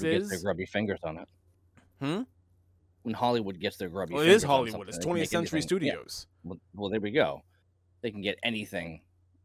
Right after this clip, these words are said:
Speaker 1: You know,
Speaker 2: I
Speaker 1: they can
Speaker 2: mean,
Speaker 1: make
Speaker 2: so
Speaker 1: anything
Speaker 2: it's,
Speaker 1: into a
Speaker 2: it's, it's
Speaker 1: sequel.
Speaker 2: twentieth Century, Century Studios, but, I mean,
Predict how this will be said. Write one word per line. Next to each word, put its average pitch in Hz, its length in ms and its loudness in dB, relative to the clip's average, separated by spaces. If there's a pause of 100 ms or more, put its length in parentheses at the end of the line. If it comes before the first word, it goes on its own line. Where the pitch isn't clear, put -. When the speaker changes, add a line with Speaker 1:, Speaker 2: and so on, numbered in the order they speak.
Speaker 1:
You 92 60 -6
know, 87 60 -4
Speaker 2:
I 120 40 0
Speaker 1:
they 127 80 2
can 120 60 -2
Speaker 2:
mean, 110 100 -2
Speaker 1:
make - 120 -2
Speaker 2:
so 127 200 2 (100)
Speaker 1:
anything 120 140 -2
Speaker 2:
it's, - 140 -8
Speaker 1:
into - 60 -6
a - 20 -6
Speaker 2:
it's, - 140 -8
it's 165 160 -6
Speaker 1:
sequel. - 140 -6
Speaker 2:
twentieth 143 140 -2
Century, 147 440 -6
Century - 540 -10
Studios, 110 500 -10
but, 123 180 -6
I 120 140 0
mean, 120 380 -2